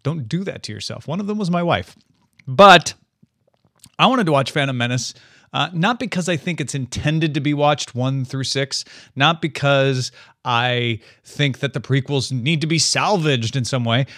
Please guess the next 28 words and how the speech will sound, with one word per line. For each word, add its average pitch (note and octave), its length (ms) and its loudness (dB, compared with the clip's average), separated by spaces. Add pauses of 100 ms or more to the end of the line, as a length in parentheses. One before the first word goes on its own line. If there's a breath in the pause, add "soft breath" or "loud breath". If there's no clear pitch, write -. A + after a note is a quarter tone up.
(120)
I E3 80 2
just G3 160 -2
wanted F3 200 -6
to E3 40 -10
say, E3+ 200 -4
if D#3+ 120 -6
I B3 140 -2
knew, G#3+ 680 -4
if F#3 140 -4
I G3+ 100 0 (200)
tried G#3+ 500 -4
to F#3 100 -4
look F#3+ 260 -4
at C#3+ 120 -4
this B2 180 -6
as C3 140 -4
if D3 120 -6
I C3+ 120 -2
didn't E3 360 -6
know D3 280 -4
anything, D#3 480 -4
if G#2+ 120 -8
I C3 100 0
hadn't D#3 360 -6
been E3+ 200 -2
seven E3 420 -2
years D#3 240 -4
old A#2+ 380 0